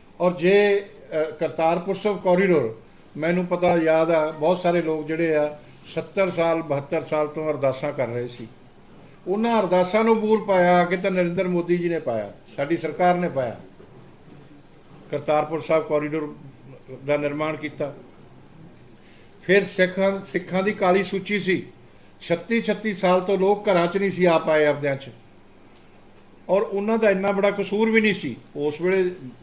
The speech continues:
ਤਾਂ ਸਾਡੀ ਸੈਨਾ 'ਚੋਂ ਵੀ ਕੁਛ ਲੋਕ ਉੱਠ ਕੇ ਖੜੇ ਹੋ ਗਏ ਸੀ। ਤੇ ਵ-, ਜਦੋਂ ਜ਼ੁਲਮ ਕਰੋਗੇ ਤਾਂ ਉਸ ਦਾ ਜਵਾਬ ਤਾਂ ਦੇਣਾ ਹੀ ਹੁੰਦਾ ਨਾ।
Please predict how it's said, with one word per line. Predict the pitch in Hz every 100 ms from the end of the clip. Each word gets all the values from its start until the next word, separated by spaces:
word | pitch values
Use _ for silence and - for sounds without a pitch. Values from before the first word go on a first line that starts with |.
| -
ਤਾਂ | 143
ਸਾਡੀ | 135 135 151
ਸੈਨਾ | 139 127 135
'ਚੋਂ | 143
ਵੀ | 175
ਕੁਛ | 175 170
ਲੋਕ | 170 151
ਉੱਠ | 147 -
ਕੇ | 151
ਖੜੇ | 143 156
ਹੋ | 139
ਗਏ | 131
ਸੀ। | 113 107 - - - - - - - - - - -
ਤੇ | 147 151 147 143 - - 131
ਵ-, | 127 127 135
ਜਦੋਂ | 120 139 156 151 120
ਜ਼ੁਲਮ | 139 160
ਕਰੋਗੇ | 175 160 160 170
ਤਾਂ | 165 165
ਉਸ | 160 147
ਦਾ | 165
ਜਵਾਬ | 151 135 135
ਤਾਂ | 165
ਦੇਣਾ | 147 147
ਹੀ | 165
ਹੁੰਦਾ | 156 135 139
ਨਾ। | 185